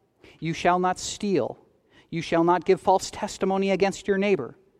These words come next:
"You shall not covet your neighbor's wife. You shall not set your desire on your neighbor's house or their land, their male or female servant, their ox or their donkey, or anything that belongs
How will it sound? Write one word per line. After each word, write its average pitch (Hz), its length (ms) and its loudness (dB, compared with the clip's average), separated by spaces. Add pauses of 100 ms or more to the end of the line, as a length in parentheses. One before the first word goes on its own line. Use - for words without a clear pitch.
(220)
"You 180 140 0
shall 202 200 2
not 202 200 0
covet 214 360 4
your 214 100 2
neighbor's 208 340 2
wife. 202 400 2
You 147 80 -4
shall 170 200 0
not 185 240 0 (180)
set 220 340 2
your 226 120 2
desire 220 560 6
on 220 120 2
your 220 80 -2
neighbor's 226 320 4
house - 760 0 (140)
or 165 120 4
their 190 160 6
land, 180 600 2 (300)
their 170 120 4
male 208 280 8
or 220 100 6
female 226 400 2
servant, 214 460 2
their 165 160 0
ox 208 380 4
or 165 80 0
their 165 140 0
donkey, 208 460 2
or 180 220 2 (120)
anything 180 640 0 (560)
that 156 160 0
belongs 151 840 0